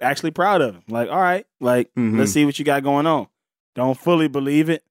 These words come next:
Speaker 2: Right.
Speaker 1: But, uh, they
Speaker 2: But he seemed genuinely
Speaker 1: he, yeah,
Speaker 2: happy, though.
Speaker 1: he's happy that he's doing it, and I appreciated that about him. So Rufus,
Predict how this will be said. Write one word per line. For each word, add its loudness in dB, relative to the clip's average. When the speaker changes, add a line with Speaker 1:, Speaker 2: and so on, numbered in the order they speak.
Speaker 2:
Right. -4
Speaker 1:
But, 0
uh, 0
they 2
Speaker 2:
But -4
he 0
seemed -2
genuinely 0
Speaker 1:
he, -2
yeah, 2
Speaker 2:
happy, 0
though. 2
Speaker 1:
he's 0
happy 0
that 2
he's -2
doing 2
it, -4
and 0
I 0
appreciated 0
that -4
about -8
him. -14
So -6
Rufus, 0